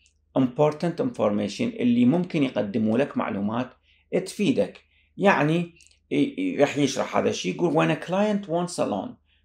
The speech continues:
to buy a house"، يشرح يقول مثلًا إذا يجيني زبون يريد يشتري بيت، for example، I need to know، أنا أحتاج كموظف بنك، كمدير بنك وراح أقدم القرض، أحتاج أن أعرف about the value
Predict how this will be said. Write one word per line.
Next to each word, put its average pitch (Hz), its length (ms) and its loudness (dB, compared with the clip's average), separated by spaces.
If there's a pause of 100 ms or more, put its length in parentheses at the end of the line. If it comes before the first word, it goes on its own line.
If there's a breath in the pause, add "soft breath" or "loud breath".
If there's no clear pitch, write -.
(140)
to 139 60 4
buy 127 280 4
a 95 40 -4
house"، 90 240 -8 (360 soft breath)
يشرح 208 320 0
يقول 165 220 2
مثلًا 131 280 2
إذا 127 140 6
يجيني 175 380 4
زبون 120 380 6
يريد 127 320 0
يشتري 180 380 -4
بيت، 107 360 -2 (640 soft breath)
for 151 60 4
example، 123 480 0 (140)
I 180 140 2
need 233 400 4
to 120 40 0
know، - 380 -6
أنا 214 240 4
أحتاج - 360 -2
كموظف 123 500 0
بنك، 120 280 -2
كمدير 117 420 -4
بنك 120 420 -2
وراح - 220 -8
أقدم 160 400 0
القرض، 110 320 0 (500 soft breath)
أحتاج 214 580 0
أن 151 260 -2
أعرف 107 500 0 (560)
about 131 440 4
the 120 120 8 (200)
value 143 560 2